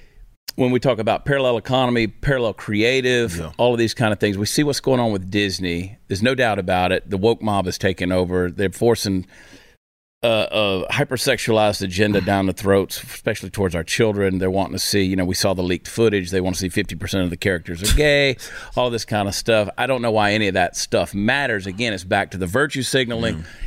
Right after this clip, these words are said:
Speaker 1: It's back to a creating a world that ultimately doesn't exist. So they're making reality into a cartoon, if you will.
Speaker 2: Absolutely. Absolutely.
Speaker 1: What do we do? I mean, I, I'm a creative guy. You're a creative guy. I,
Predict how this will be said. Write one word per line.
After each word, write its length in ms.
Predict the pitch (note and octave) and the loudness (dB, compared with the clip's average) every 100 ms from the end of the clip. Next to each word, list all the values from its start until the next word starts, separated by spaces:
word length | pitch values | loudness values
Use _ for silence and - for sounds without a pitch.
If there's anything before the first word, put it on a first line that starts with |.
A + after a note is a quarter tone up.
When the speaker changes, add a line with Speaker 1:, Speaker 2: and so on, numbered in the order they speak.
| - - | -10 -6
Speaker 1:
It's 160 | G#2+ | -4
back 340 | G#2 A#2 A2+ - | 0 -2 -2 -2
to 160 | B2+ G#2+ | 2 2
a 180 | G#2 - | 2 -2
creating 540 | - C3+ A#2+ A2+ G#2 | -4 0 2 2 2
a 80 | G2+ | 0
world 380 | F#2+ A2 A#2+ G2+ | 2 4 4 4
that 60 | G#2+ | 2
ultimately 360 | A2+ G2 G2 | 2 0 0
doesn't 280 | F#2+ G#2 F#2 | 2 2 2
exist. 320 | F#2+ E3 F#3+ - - | 0 0 0 -4 -12
So 200 | - F#3 | -2 0
they're 100 | E3+ | 2
making 380 | E3 G#3 - B2+ | 0 0 -2 0
reality 600 | A#2+ A2 D#3 A3 B2 G#2+ | 2 2 2 0 0 0
into 220 | G2 G#2 | 0 0
a 60 | F#2+ | 0
cartoon, 540 | - F#2+ - B2+ A2+ | 0 -2 0 2 4
if 100 | G2 | 2
you 100 | F#2 | 0
will. 280 | F2+ F2 F2+ | 2 2 2
Speaker 2:
Absolutely. 340 | B2 E2 - D#2+ | -2 -6 -14 -12
Absolutely. 440 | E2 E2 F#2 D2 - _ _ _ _ _ _ - | -10 -10 -10 -10 -18 _ _ _ _ _ _ 2
Speaker 1:
What 140 | D#4+ | 4
do 80 | A4+ | 4
we 140 | G#3+ | 0
do? 420 | C#3 G#2+ A#2 A#2 E3 - - | -4 0 0 0 -4 -14 -4
I 60 | F3+ | 0
mean, 200 | G3+ G3+ - - | 0 -2 -8 -12
I, 80 | - | -10
I'm 240 | - G#3 C#4+ | -4 -2 -2
a 60 | F3+ | -4
creative 600 | - G3 F3 D#3+ C#3+ A2+ | -2 0 2 0 -2 0
guy. 300 | B2+ A#2+ A#2+ | 0 2 0
You're 220 | B2 G3 | 2 2
a 40 | |
creative 600 | G#3 - D3 C3 B2 G#2+ | 0 -2 0 2 2 0
guy. 500 | G#2 G#2 F#2+ F#2 F#2 - | 0 2 4 2 0 -2
I, 200 | B2 B2+ | -2 -4